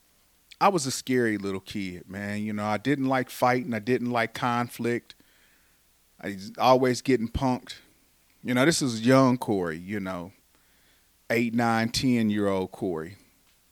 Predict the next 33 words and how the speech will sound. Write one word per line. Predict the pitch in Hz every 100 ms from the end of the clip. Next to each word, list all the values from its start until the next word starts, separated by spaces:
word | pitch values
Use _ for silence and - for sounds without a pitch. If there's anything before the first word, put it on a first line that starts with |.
| _ _ _ _ -
Every | 175 196
t-, | 180
I | 170 196
had | 185 135
two | - 196
cousins | 185 202 151 123 - 98 98 -
on | 113
both | 104 131 156
sides | - 160 143 143
of | 139
my | 135
family, | 135 - 127 104 98 98
one | 117 156
on | 156 147
each | 147
side | 143 156 131 127
of |
the | 123
family, | - 127 113 107
on | 101
my | 107
mother's | 117 139 151 -
side | 151 143
of | 135
the |
family, | - 143 143 143
on | 139 127
my |
father's | 123 - 139 131 120
side | 107 110
of | 110
the |
family. | - 123 101 90